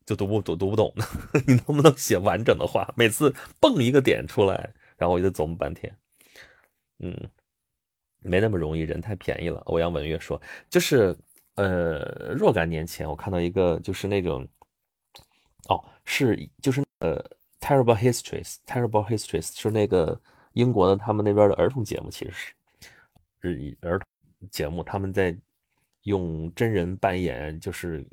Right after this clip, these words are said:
就是插科打诨嘛，喜剧式的，然后再讲过去历史里边的一些什么什么事情。里边有一段我记得很清楚，说维多，维多利亚时代的这个，这个，这个，你，你这么说吧，你需要一个维多利亚时代的一个，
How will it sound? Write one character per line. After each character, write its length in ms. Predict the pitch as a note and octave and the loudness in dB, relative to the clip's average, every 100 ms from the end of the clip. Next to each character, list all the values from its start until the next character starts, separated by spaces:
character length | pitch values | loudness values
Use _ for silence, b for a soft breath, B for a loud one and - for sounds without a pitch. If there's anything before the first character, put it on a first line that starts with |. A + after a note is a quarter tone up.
| - | -20
就 100 | - | -10
是 140 | G2+ - | -10 -10
插 180 | - C3 | -2 0
科 120 | C3 | 4
打 140 | C3 D#2 | 2 2
诨 240 | F2 A#2 | 0 0
嘛， 220 | F#2 - | 0 -10
喜 200 | F#2 - | -12 -10
剧 120 | F2+ | -6
式 260 | A#2 - G2 | -6 -4 -2
的， 140 | E2+ | -2
然 160 | D2+ D#2 | -4 -6
后 260 | F#2+ E2+ E2 B B B B B B - | -6 -6 -8 B B B B B B -10
再 280 | F2+ F#2 F2+ | -6 -6 -6
讲 320 | - D2+ D2 E2 - | -4 -4 -6 -14 -16
过 160 | - G2+ | -4 -4
去 120 | E2+ | -2
历 140 | G2+ G2 | -2 -2
史 160 | - | -4
里 100 | F#2 | -6
边 160 | F2 E2+ | -4 -4
的 80 | F2+ | -4
一 60 | |
些 100 | F2+ | -4
什 140 | F2 E2 | -6 -8
么 80 | |
什 40 | F2 | -12
么 40 | |
事 160 | F2 - | -12 -12
情。 200 | F#2 - - b b b | -14 -14 -20 b b b
里 80 | G2 | -4
边 120 | F#2 | 0
有 80 | F#2 | 0
一 60 | F2 | -2
段 180 | F#2 | -4
我 80 | F2 | -6
记 100 | F2 | -6
得 80 | F#2+ | -6
很 120 | F2+ | -6
清 160 | E2+ F2+ | -10 -12
楚， 100 | E2+ | -10
说 140 | - | -4
维 100 | G2 | -2
多， 180 | C3 E3+ - | 0 0 0
维 120 | G2 | 0
多 140 | B2 E3 | 4 4
利 80 | |
亚 160 | D#3+ C#3 | 4 2
时 180 | A2+ G2 | -2 -2
代 140 | G#2 | 0
的 180 | F#2+ E2 - b b b b b b _ | 0 -2 -6 b b b b b b _
这 140 | - | -10
个， 300 | F#2+ F2+ D#2+ - _ F#2+ | -4 -2 -2 -8 _ -14
这 120 | - | -8
个， 120 | G2 F2 | -6 -6
这 160 | F2+ | -6
个， 400 | F#2 E2+ E2+ D#2+ G2+ | -6 -6 -6 -8 -10
你， 300 | G#2 G#2 F2 | -6 -6 -4
你 180 | G#2 F#2+ - _ - | -4 -4 -8 _ 0
这 80 | B2+ | 0
么 80 | |
说 140 | G2+ F#2+ | 2 0
吧， 120 | E2+ - _ _ _ _ _ _ - _ | -2 -6 _ _ _ _ _ _ -20 _
你 180 | - F#2+ | -4 -2
需 200 | E2+ C3 | 0 4
要 180 | C3 A2+ | 6 6
一 120 | G#2+ | 2
个 220 | B2 A2+ | 2 2
维 160 | F2+ G2 | 4 2
多 100 | B2 | 2
利 120 | C3+ | 4
亚 180 | C3 G#2 | 2 2
时 140 | - | -2
代 160 | G2 G#2+ | -2 0
的 100 | F2+ | 0
一 140 | F2+ | -2
个， 360 | G2 G#2+ F2+ | 0 2 0